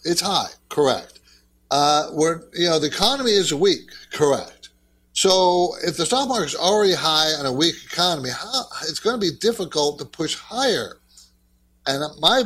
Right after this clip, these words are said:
my answer to that is, well, the perception is the economy is gonna do better. Earnings are gonna go, keep growing strong. So people will still continue to invest. And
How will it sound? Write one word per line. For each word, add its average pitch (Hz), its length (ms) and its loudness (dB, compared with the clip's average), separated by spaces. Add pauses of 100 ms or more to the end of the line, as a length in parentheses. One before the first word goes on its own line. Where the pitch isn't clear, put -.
(100)
my 156 180 0
answer 170 280 0
to 139 120 -2
that 185 300 2
is, 131 300 0
well, 143 420 0
the 143 120 -4
perception 190 880 -2
is 131 320 2
the 156 60 0
economy 156 420 -2
is 143 140 -2
gonna 160 340 -6
do 190 160 -4
better. 135 540 0 (440)
Earnings 151 260 0
are 160 120 0
gonna 147 160 -4
go, 147 320 4 (240)
keep 180 260 -2
growing 175 320 0
strong. 135 760 0 (340)
So 143 140 0
people 196 560 0
will 123 300 0 (260)
still 160 380 -2
continue 147 460 -8
to 135 160 -8
invest. 113 680 -10 (400)
And 254 400 0